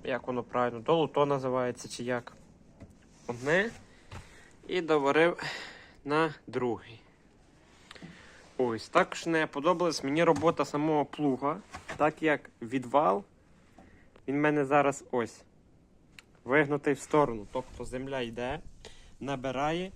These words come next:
і вигнута. Ось. Отак в мене він вигнутий. Там той трошка другий менший, той трошка в мене більше вигнутий. І коли я його вигнув,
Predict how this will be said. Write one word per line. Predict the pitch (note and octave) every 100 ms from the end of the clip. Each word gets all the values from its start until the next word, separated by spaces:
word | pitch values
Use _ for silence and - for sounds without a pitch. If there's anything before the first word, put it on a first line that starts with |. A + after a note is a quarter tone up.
| - -
і | E3 E3
вигнута. | D#3+ D#3 D3 - C#3+ - - - -
Ось. | C3+ A#2+ - - - - - - - -
Отак | C#3 - D#3 D#3
в |
мене | D#3 D3 C#3+
він | C3+
вигнутий. | B2+ C3 A#2+ A2+ - - - - - - -
Там | D#3 D3
той | E3 C#3
трошка | C3+ D3 C#3+ - B2+
другий | C3+ C3 C#3
менший, | D#3+ A3 A3+ A3+ G3+
той | F3 F#3 E3
трошка | - E3+ E3+ E3
в |
мене | D3+ D#3+ D3
більше | C3+ E3 - B2+
вигнутий. | A#2+ A2+ - - - - - - - - -
І | - F3
коли | D3 D3+ F3 G3+
я | G3 F#3+
його | F3+ F#3
вигнув, | G3+ A#3+ G3 F3 C3+